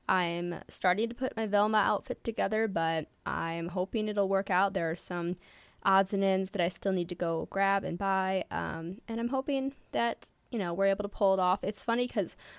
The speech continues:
we're dressing up really for no reason. We don't really have any big plans this year for Halloween. We're gonna stay in probably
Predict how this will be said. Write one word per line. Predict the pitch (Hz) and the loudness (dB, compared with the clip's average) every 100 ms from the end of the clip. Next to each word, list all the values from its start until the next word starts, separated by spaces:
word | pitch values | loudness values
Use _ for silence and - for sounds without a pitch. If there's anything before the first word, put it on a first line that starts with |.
| - | -4
we're | 214 | 0
dressing | 214 240 294 233 | 6 6 6 0
up | 190 196 | 2 2
really | 190 190 | 2 0
for | - 190 | 0 -2
no | 175 | 0
reason. | 170 180 196 185 | 2 0 0 -2
We | 196 | -2
don't | 214 | 0
really | 185 185 | 0 0
have | 175 165 180 | 0 0 0
any | 180 | -2
big | 175 175 | -2 -4
plans | - 175 170 185 | -6 -4 -4 -6
this | 233 - | -8 -2
year | 247 247 | 0 0
for | - 262 | -2 0
Halloween. | 247 254 262 262 269 262 - | 0 0 -2 -2 -2 -4 -4
We're | |
gonna | 175 175 | -2 0
stay | - 180 175 | 0 -2 0
in | 175 180 | -2 -2
probably | - 170 170 180 175 | -2 -2 -2 -4 -4